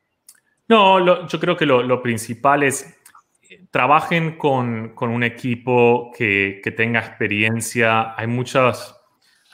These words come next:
obviamente hay que tener cuidado hoy por hoy. En la internet hay mucha información, eh, y todo el mundo siempre quiere ser expertos en temas de inmigración.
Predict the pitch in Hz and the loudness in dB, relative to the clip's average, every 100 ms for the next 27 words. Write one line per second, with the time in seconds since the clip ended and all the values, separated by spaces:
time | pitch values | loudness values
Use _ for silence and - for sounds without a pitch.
0 | - - 160 147 135 143 139 143 127 117 | -10 0 2 4 2 0 0 0 2 2
1 | 117 120 120 117 - 110 107 113 113 113 | 0 -2 -2 -2 -2 0 2 4 4 0
2 | 110 107 107 110 110 117 110 104 98 101 | -2 -2 2 2 0 -2 -6 -8 -6 -4
3 | 107 107 107 117 110 107 110 104 98 - | -4 -2 -4 -4 -6 -8 -8 -8 -8 -6
4 | 156 156 151 151 - _ _ _ _ 110 | -2 0 -2 -4 -12 _ _ _ _ -4
5 | 107 117 113 127 127 123 131 131 131 135 | -2 -4 0 2 2 2 0 2 2 0
6 | - - 127 120 123 123 113 117 104 - | -4 -8 -4 -2 -2 0 -2 -2 -4 -6
7 | - 135 131 - 113 113 104 110 113 107 | -2 -2 -2 -2 -4 -4 -4 -4 -4 -6
8 | 101 98 98 95 - 123 120 113 113 107 | -6 -6 -6 -8 -6 0 0 0 -2 -8